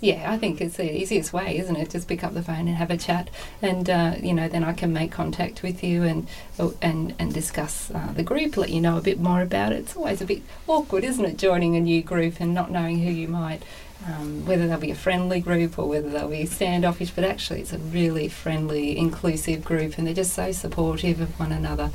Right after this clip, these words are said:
Um, yesterday we had a, our Parkinson's Victoria fundraiser at the Botanic Cafe, and a lot of the members were at that. We had a mini walk around the park,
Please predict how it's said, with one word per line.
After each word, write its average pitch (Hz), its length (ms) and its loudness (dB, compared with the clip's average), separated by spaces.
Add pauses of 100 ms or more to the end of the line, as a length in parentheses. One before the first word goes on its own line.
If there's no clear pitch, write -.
(400)
Um, 151 240 -2
yesterday 165 440 4
we 160 120 0
had 156 200 0
a, 156 200 -2 (460)
our 156 200 2
Parkinson's 160 720 0
Victoria 165 600 -2
fundraiser 190 640 4
at 170 320 0
the 175 100 -2
Botanic 170 460 -4
Cafe, 190 580 -2 (380)
and 170 100 2
a 170 40 4
lot 175 140 4
of 175 100 2
the 170 60 2
members 170 540 4
were 170 140 2
at 170 200 -2
that. 170 160 -6
We 170 120 -4
had 160 160 -6
a 165 80 -2
mini 180 260 4
walk 175 400 2
around 170 280 0
the 170 80 0
park, 170 520 -2